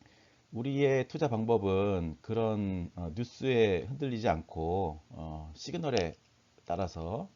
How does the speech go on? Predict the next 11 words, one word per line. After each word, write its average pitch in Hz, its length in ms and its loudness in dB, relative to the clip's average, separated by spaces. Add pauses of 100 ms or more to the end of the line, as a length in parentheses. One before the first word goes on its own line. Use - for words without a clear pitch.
(140)
어, 78 260 -14
상승 120 460 -10
하락을 95 380 -6
판단하고, 139 720 -4 (960)
어, 85 280 -14
매수와 120 380 -2
매도를 101 380 -2
하는 98 360 -6
그런 101 260 -6
기준인 95 360 -8
건데 82 460 -4